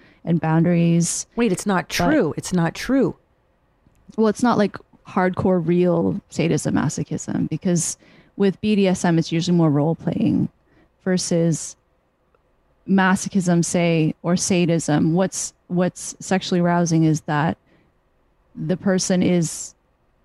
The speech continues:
Speaker 1: actually doing these things and causing pain and suffering. So someone who's a sexual sadist,
Speaker 2: <gasps>
Speaker 1: obviously I don't agree with this because this is not consensual,
Speaker 2: Yeah.
Speaker 1: but they,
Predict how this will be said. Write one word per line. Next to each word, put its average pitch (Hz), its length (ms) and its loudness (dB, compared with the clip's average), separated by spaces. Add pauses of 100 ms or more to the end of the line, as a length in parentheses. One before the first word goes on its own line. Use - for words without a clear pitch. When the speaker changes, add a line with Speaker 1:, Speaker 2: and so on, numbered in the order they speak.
(160)
Speaker 1:
actually 175 480 0
doing 170 440 2
these - 240 -2
things 160 300 -2
and 160 120 0
causing 165 640 -2 (140)
pain - 240 -2
and - 80 -2
suffering. - 360 -10
So 202 100 -2
someone 240 240 2
who's 220 120 2
a 196 60 2
sexual 185 360 -2
sadist, 170 640 -2 (240)
Speaker 2:
<gasps> - 220 -20
Speaker 1:
obviously 175 260 -2
I 170 40 0
don't 185 140 0
agree 175 200 0
with 151 100 -2
this 175 220 -2
because 160 220 -12
this 165 160 -6
is 160 80 -8
not 170 140 -2
consensual, 180 480 -2
Speaker 2:
Yeah. 185 200 0
Speaker 1:
but 147 80 0
they, 180 960 -2